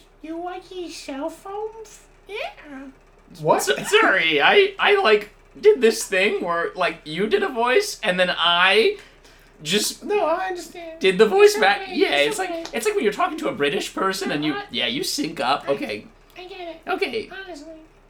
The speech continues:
Speaker 3: Also, my voice is not like yours, but it is not completely outside the realm of
Speaker 1: Listen,
Speaker 3: yours.
Speaker 1: listen.
Speaker 3: Okay.
Speaker 1: Uh, what else are you seeing on cell phones?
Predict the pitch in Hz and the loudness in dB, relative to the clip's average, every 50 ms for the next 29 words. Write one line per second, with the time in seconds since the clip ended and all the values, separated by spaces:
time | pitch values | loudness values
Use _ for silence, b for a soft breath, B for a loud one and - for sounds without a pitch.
0 | _ _ - 415 415 - 453 311 294 B B B B B _ _ - 170 202 277 | _ _ -2 -2 0 0 -2 -4 -4 B B B B B _ _ 2 4 4 4
1 | 427 466 480 440 453 403 - 208 - - - 151 147 285 139 151 190 - - 285 | 6 4 2 4 4 2 2 2 0 0 0 -2 0 2 2 2 2 0 -2 -4
2 | 240 269 - - 453 453 - - 233 240 - 339 339 392 427 415 311 302 339 359 | -2 0 2 2 2 2 2 0 -2 -2 -2 0 2 2 2 2 0 -4 -4 -2
3 | 359 339 - - - - _ _ _ _ _ _ _ - 262 233 - 349 359 - | -2 -2 -4 -6 -10 -18 _ _ _ _ _ _ _ -12 -10 -6 -4 -2 -2 -2
4 | 214 180 196 175 156 139 131 127 - - _ _ _ _ _ - 180 180 180 - | -2 -2 0 0 0 0 -2 -4 -8 -12 _ _ _ _ _ 4 4 4 4 2
5 | - - 190 - - 170 139 131 151 151 156 165 170 160 147 139 117 - 117 110 | 2 4 4 4 2 -2 0 2 4 6 6 6 6 4 2 0 0 0 0 0
6 | 104 101 95 92 95 - - - 392 415 415 403 - - - 339 311 294 294 - | 0 0 -2 -4 -8 -12 -10 -6 -4 -4 -4 -4 -6 -10 -12 -12 -12 -12 -14 -18
7 | - _ _ - 415 427 415 359 330 - b b b b b b b b b b | -20 _ _ -8 -4 -4 -4 -4 -6 -10 b b b b b b b b b b
8 | _ _ _ _ _ - _ _ _ _ _ _ _ _ _ _ _ _ _ _ | _ _ _ _ _ -20 _ _ _ _ _ _ _ _ _ _ _ _ _ _
9 | _ _ _ _ _ _ _ _ _ _ _ _ 294 320 330 339 339 339 339 339 | _ _ _ _ _ _ _ _ _ _ _ _ -8 -6 -4 -4 -2 -4 -4 -6
10 | - - _ _ _ - 214 262 311 330 - - 302 330 349 339 339 - - 370 | -8 -16 _ _ _ -16 -10 -8 -8 -8 -8 -6 -4 -4 -4 -4 -8 -12 -12 -10
11 | 359 339 330 330 330 - - 330 330 320 311 320 320 320 320 - - 311 302 311 | -10 -8 -8 -8 -10 -12 -14 -14 -14 -12 -10 -10 -10 -10 -12 -12 -12 -10 -10 -10
12 | 320 311 - 302 294 294 285 285 285 - - - | -12 -12 -12 -10 -8 -8 -8 -10 -12 -14 -20 -20